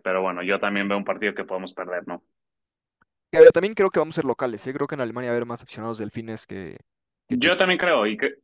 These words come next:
Speaker 1: y creo que eso nos da cierta oportunidad de ganar.
Speaker 2: Estoy de acuerdo. Después,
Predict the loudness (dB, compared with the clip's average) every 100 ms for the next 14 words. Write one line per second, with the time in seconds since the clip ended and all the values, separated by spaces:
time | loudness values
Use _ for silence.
0 | -4 -2 -2 0 0 -2 -2 -2 -2 -2
1 | -4 -4 -2 -4 -2 -4 -8 -12 -12 -10
2 | -6 -6 -6 -10 -18 _ _ _ -20 -20
3 | _ 0 0 0 0 -2 -10 _ -20 -20
4 | -20 -20 _ _ _ _ _ -6 -2 2
5 | 4 4 -2 -6 -12 -18